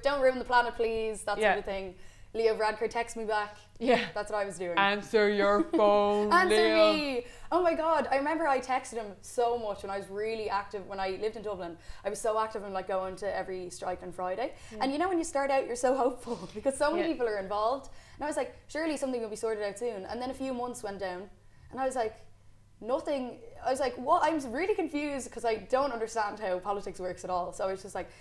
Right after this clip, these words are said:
Speaker 1: "We do this, A equals B, um, you know, stuff will be sorted out."
Speaker 2: Yeah.
Speaker 1: Um, probably naive of me. So then I'm doing the emails, you know, Richard Bruton, come on.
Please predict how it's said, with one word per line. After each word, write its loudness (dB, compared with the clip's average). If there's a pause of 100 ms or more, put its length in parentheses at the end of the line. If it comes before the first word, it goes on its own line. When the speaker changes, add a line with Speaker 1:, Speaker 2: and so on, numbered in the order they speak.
(120)
Speaker 1:
"We -4
do -2
this, 2
A 4 (140)
equals -8
B, -4 (220)
um, -2 (580)
you -4
know, -6
stuff -6
will -12
be -8
sorted -4
out." 0
Speaker 2:
Yeah. -4 (500)
Speaker 1:
Um, -2 (120)
probably -6
naive -4
of -12
me. -10 (160)
So -10
then 2
I'm -2
doing -4
the -8
emails, -2
you -6
know, -4
Richard -10
Bruton, -6
come -12
on. 0